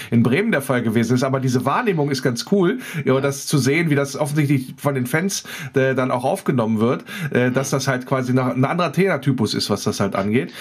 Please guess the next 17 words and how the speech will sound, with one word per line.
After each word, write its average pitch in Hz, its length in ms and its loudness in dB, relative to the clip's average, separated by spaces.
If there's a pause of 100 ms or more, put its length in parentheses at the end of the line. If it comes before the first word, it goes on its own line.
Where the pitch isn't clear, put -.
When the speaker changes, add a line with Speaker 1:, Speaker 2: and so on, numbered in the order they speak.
(300)
Speaker 1:
ne? 151 260 0 (680)
Speaker 2:
Ja, 123 140 0
wobei 147 240 4
man 190 100 4
noch 170 100 2
nicht 175 140 -4
vergessen 147 400 -2
darf, 139 220 0
ist, - 180 -10
dass 120 220 -8
We-, 120 100 -6 (140)
Werder 135 240 2
Bremen 131 260 -2
ist 139 100 -4
natürlich 139 280 -6
sein 120 100 -2
Herzensverein. 110 720 -6